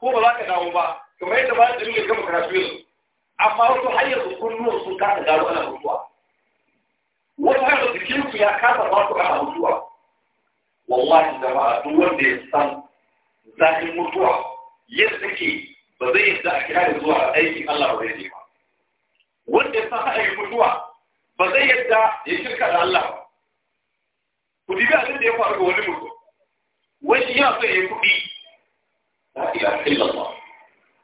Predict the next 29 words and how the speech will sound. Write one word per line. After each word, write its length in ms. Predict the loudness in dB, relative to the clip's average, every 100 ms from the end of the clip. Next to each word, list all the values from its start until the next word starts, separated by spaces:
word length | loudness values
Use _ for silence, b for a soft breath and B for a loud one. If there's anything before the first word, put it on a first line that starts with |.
| _ _ _ _
Mutane, 680 | 0 4 4 4 0 -4 -6 _ _ _ _ _ _ _
yanzu 300 | -4 -4 -2
kuɗi 300 | -2 -2 -2
shi 120 | -2 -2
ke 140 | 2
ya 120 | 4 2
buɗe 180 | -2
wannan 320 | -4 -2 -2 -2
sun 120 | -4
fasa 200 | 2 2
da 100 | 2
mutuwa. 380 | 0 2 2 0 -10 _ _ _ _ _ _ _ _ _ _ _ _ _
Akwai 260 | -4 0 2
wani 160 | 2 -2
mutum 180 | -4 0
da 80 | 2
aka 200 | 2 -2
ce, 280 | 0 0 -2 -8 _ _ _ _ _ _ _ _ _ _ _ _ _ _ _
sai 160 | 2 4
ya 180 | 4 2
rubuta 400 | 0 -8 -6 -4
Qur'ani 600 | -2 2 2 2 -10 -14
cikakke 580 | -14 -6 -6 0 0 0
ido 260 | -2 -2 -2
sittin 320 | -8 -6 -6
da 60 |
jinin 160 | -4 -4
haila. 460 | 0 0 0 -2 -6 -16 _ _ _ _ _ _ _ _ _ _ _ _ _ _ _ _ _ _ _
Na 180 | -2